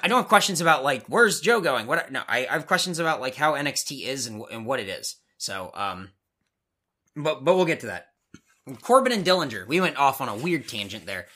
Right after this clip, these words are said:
uh, and I apologize, but I think that, I think that was interesting. We had six matches in one hour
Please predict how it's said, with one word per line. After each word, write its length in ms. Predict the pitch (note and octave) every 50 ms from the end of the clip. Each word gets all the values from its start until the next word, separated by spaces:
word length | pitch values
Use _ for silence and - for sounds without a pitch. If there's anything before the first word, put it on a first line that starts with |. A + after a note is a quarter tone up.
| - - - -
uh, 180 | - G2 F#2+ F#2+
and 100 | F2+ A#2
I 80 | C#3 C3
apologize, 500 | A2+ - B2+ C#3 C3 G#2+ A2+ G#2 F#2+ -
but 100 | - A#2+
I 80 | B2 B2+
think 220 | - D#3 C3 G#2
that, 200 | B2+ G#2 F#2+ - _ -
I 120 | - C3+
think 160 | C#3 - B2+ C3+
that 80 | C3
was 100 | A#2 G#2+
interesting. 380 | A2 G#2 - - G#2+ - G#2+ G#2
We 80 | A#2+
had 120 | D3+ C3+ -
six 200 | - - F3+ -
matches 300 | G3+ F#3+ F3+ F#3+ F#3+ D#3+
in 80 | E3 D#3
one 120 | D3 D3+ C#3+
hour 300 | B2+ A#2 G#2+ F#2+ F2+